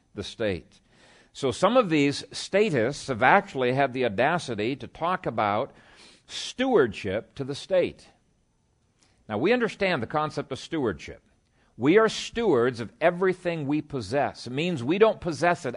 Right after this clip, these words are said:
absolutely. It all belongs to God, and God has given us a stewardship trust of this land. So we're stewards because the earth is the Lord's and the fullness thereof.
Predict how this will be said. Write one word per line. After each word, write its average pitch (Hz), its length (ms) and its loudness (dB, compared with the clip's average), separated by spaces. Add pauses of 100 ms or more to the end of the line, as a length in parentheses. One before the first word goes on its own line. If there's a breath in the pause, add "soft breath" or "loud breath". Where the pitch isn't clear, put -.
absolutely. 135 600 0
It 95 80 -2
all 151 300 4
belongs 180 460 0
to 202 80 -6
God, 123 480 0 (400 loud breath)
and 123 180 -2
God 165 340 6
has 170 180 0
given 185 260 2
us 190 140 -2
a 143 80 -4
stewardship 196 760 0
trust - 600 -2
of 127 240 0
this 127 320 -4
land. 160 560 0 (560 soft breath)
So - 140 -2
we're 160 220 6
stewards 190 560 4
because 147 300 -2
the 107 180 -6
earth 202 320 2
is 214 140 -4
the 226 100 0
Lord's 170 500 4
and 131 220 0
the 123 80 0
fullness 175 640 0
thereof. 143 580 0